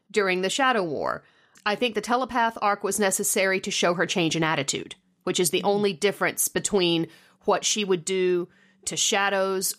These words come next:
Speaker 1: what she had to do to other telepaths in the Earth Civil War versus what she did in this episode.
Speaker 2: I'm with that because, yeah, th-, I mean, I always thought of her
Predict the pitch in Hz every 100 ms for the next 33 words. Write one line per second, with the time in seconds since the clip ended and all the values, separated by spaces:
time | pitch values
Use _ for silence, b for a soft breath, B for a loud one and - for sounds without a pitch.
0 | 185 175 - - 196 180 175 170 165 -
1 | 185 180 180 185 185 180 175 175 b b
2 | b - 190 - 185 175 - 202 196 214
3 | 202 196 190 - 190 175 180 185 - 165
4 | 165 175 208 214 214 220 B B 170 185
5 | 175 - 185 175 165 - - - 185 -
6 | 202 175 160 156 151 139 147 139 - -
7 | - - _ _ _ _ _ 220 240 202
8 | 185 165 - - 185 214 190 165 147 127
9 | - 214 214 202 B B B - 214 -
10 | 175 185 240 247 - 247 240 247 247 247